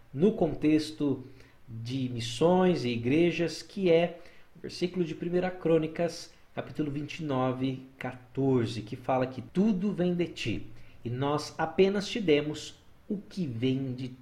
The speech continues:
tuas mãos. Essa frase foi dita num contexto de captação de recursos. Davi,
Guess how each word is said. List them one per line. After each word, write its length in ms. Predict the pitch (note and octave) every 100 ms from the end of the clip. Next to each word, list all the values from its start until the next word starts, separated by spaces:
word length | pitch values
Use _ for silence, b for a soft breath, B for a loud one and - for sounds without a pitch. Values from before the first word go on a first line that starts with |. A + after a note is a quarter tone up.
| -
tuas 560 | C#3+ D3 D3 C3 A2+ -
mãos. 680 | G#2 B2 C3 - - - B B B -
Essa 200 | - A#2
frase 360 | - G#3 F#3+
foi 460 | F#3+ - F#3+ F3 D3 A#2+
dita 560 | C#3 A#3 - C3 G#2 B B B
num 340 | C#3 E3+ E4 G4
contexto 800 | D#4 A3+ D#3 E3+ F3 - F3 - -
de 160 | C3 C3
captação 640 | - C3+ - C#3+ - A#2+
de 100 | A#2
recursos. 640 | A#2 A#2 G#2+ D#2 - - - -
Davi, 720 | A2+ C#3 A2+ C#3 A#3 C4 -